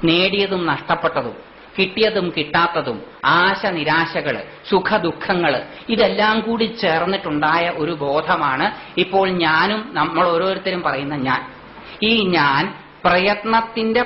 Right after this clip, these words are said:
പരിണത ഫലമായിട്ടുണ്ടാകുന്ന ബോധമാണ്. അപ്പോൾ പ്രയത്നിച്ചുണ്ടാക്കുന്നതിന്റെ ഒരു ഭാഗം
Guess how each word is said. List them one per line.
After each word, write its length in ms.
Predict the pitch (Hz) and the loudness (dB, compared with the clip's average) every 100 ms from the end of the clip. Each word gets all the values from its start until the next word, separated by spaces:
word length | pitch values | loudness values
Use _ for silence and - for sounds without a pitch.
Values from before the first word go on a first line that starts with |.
| - | 0
പരിണത 460 | 202 170 190 202 | 0 0 2 2
ഫലമായിട്ടുണ്ടാകുന്ന 1160 | 214 202 190 196 196 240 262 180 156 147 156 156 | 2 2 2 2 2 0 -2 -2 0 0 0 -2
ബോധമാണ്. 480 | 139 123 147 123 95 - - - - - | -2 -2 -2 -6 -10 -18 -20 -20 -4 0
അപ്പോൾ 260 | 190 226 | 2 4
പ്രയത്നിച്ചുണ്ടാക്കുന്നതിന്റെ 1500 | 226 202 196 214 247 277 285 220 202 208 214 233 226 220 220 220 | 2 2 0 0 -2 -4 -2 -2 2 2 2 0 0 0 0 2
ഒരു 340 | 190 185 220 | 2 2 2
ഭാഗം 540 | 185 156 180 190 165 | 2 2 4 4 2